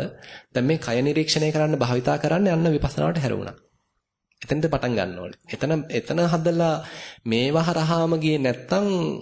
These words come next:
අරක වළක්වන්න බෑ. ඒ කියන්නේ කෙලස්,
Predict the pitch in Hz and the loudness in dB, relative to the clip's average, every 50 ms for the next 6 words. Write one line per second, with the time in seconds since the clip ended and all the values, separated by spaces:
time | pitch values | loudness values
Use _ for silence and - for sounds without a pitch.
0 | - _ - - 135 139 - 156 151 156 156 - - 147 131 107 95 - - - | -12 _ -6 -4 -2 0 0 2 0 0 0 -2 -4 -2 -2 -2 -4 -4 -6 -8
1 | - - - - _ _ _ _ _ _ _ - - 123 127 117 104 95 - 123 | -20 -20 -20 -20 _ _ _ _ _ _ _ -12 -6 -4 -4 -2 -4 -2 -2 0
2 | 127 139 147 - | 0 2 0 0